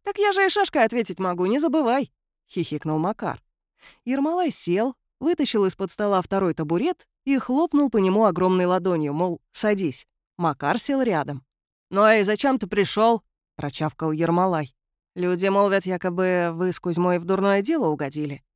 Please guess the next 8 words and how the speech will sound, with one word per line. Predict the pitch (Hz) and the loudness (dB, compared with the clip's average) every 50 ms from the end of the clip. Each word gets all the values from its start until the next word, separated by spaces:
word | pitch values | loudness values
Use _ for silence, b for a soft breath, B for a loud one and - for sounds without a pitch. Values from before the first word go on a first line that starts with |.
| _ _ _ _ _ _ _ _ | _ _ _ _ _ _ _ _
"Брешь | - 180 185 214 262 302 302 - - - | -8 -4 0 0 4 4 4 2 2 -4
твои | - 233 240 233 226 226 | -2 2 4 4 4 6
люди!" | 233 220 214 202 170 165 156 139 _ _ _ _ _ _ _ _ _ | 6 6 4 4 2 0 -6 -8 _ _ _ _ _ _ _ _ _
Ермолай | - 165 156 151 156 160 160 165 160 | -6 -4 -2 -2 0 0 2 0 0
отхлебнул | 156 - - 180 180 170 175 175 170 170 | 0 -2 -2 -2 0 0 0 0 2 0
из | 160 170 | 0 0
миски | 180 180 - - 208 | 0 -2 -2 -4 -4
бульон. | 196 247 262 254 226 208 165 147 143 | -2 0 0 0 0 0 -2 -2 -4